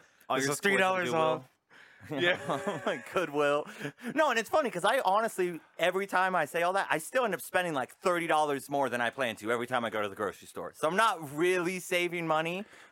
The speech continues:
Speaker 1: But if you're able to afford the things that you also really wanna spend your money on beyond, like, basic necessities and stuff.
Speaker 3: True.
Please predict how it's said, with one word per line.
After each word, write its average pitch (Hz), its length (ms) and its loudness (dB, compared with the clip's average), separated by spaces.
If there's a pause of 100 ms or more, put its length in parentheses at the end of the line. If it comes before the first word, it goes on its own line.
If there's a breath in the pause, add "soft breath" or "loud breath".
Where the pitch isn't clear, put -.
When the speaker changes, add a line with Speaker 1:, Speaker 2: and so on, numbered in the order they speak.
Speaker 1:
But 330 140 2
if 208 80 -6
you're 214 100 0
able 185 240 0
to 156 280 0
afford 135 720 0
the 123 100 -4
things 123 340 -2
that 117 60 -8
you 120 180 0
also 117 260 0
really 113 220 -4
wanna 107 200 -4
spend 117 200 -6
your 107 80 -6
money 110 260 -2
on 104 200 -2
beyond, 101 320 -2
like, 101 180 -10
basic 104 240 -8
necessities 101 580 -8
and 98 120 -14
stuff. 95 400 -6 (680)
Speaker 3:
True. 156 320 0